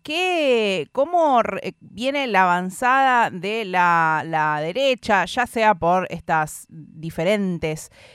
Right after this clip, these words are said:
Eh, eh, opciones de la gente de, de por qué lo elige? Y, eh, ¿qué podemos pensar, esto, eh, un poco general, y cómo eso podemos trasladarlo también a pensarlo en nuestro país con estos cuarenta años de democracia en los que justamente vemos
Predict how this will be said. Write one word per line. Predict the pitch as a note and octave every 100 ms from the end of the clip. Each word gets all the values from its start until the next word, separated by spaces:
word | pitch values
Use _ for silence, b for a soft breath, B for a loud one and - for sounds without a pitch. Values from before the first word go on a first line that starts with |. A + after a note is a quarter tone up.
| -
Eh, | E3 D#3 D3+ D3 D3 C#3+ C#3+ C#3+ C#3+ -
eh, | D#3 D#3 - _ _ _ _ _ _ _ _
opciones | F#3 - - B3 A#3 G3+
de | F3+
la | D#3+
gente | A3+ G#3 F3
de, | D3+
de | D3+ D#3
por | D#3+ D#3+
qué | - G3+ G3 B B B
lo | F3+
elige? | F#3+ A#3+ B3 - C4 B B B -
Y, | B3+ C#4+ D4+ -
eh, | G3+ F#3 F3+ E3
¿qué | D#4
podemos | D#4+ D4+ D4 -
pensar, | B3 B3 D4 C#4 A#3+ -
esto, | A3+ - B3+ F3+
eh, | F3
un | F3+
poco | G#3+ A3
general, | - B3+ C#4+ E4
y | - C#4+
cómo | C#4+ D#4+
eso | C4 B3+ C#4+
podemos | A#3 A#3 B3
trasladarlo | A3+ A3 A3 A3+ C4 C#4
también | C4 F#3+ G3+ A#3
a |
pensarlo | F#3 F3+ G#3 F3+
en | F3+
nuestro | F3+ F#3+ F#3
país | G#3+ B3+ -
con | E3+
estos | F3 E3
cuarenta | - F3+ G#3 A3 G#3+ G#3+ G#3 G3+ C#3+
años | G3+ G3+ F#3+ F#3
de | F3+ G3+ F#3
democracia | F3+ G3+ G#3 G#3+ A3+ A#3 D4 C4+
en | E3+ F3+
los | G#3
que | G3+
justamente | - F3+ - E3+ F#3 F#3+ G#3+
vemos | F3+ F3+ F3+ F3+